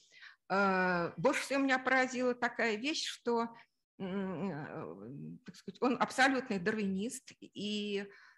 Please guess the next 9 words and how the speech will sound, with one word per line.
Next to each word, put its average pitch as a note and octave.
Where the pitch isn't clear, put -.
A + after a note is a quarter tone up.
э, G3
все C4+
изложение A3+
закономерности A3+
поведения G3
животных, C4
которые F#3
он F3
изучал, E3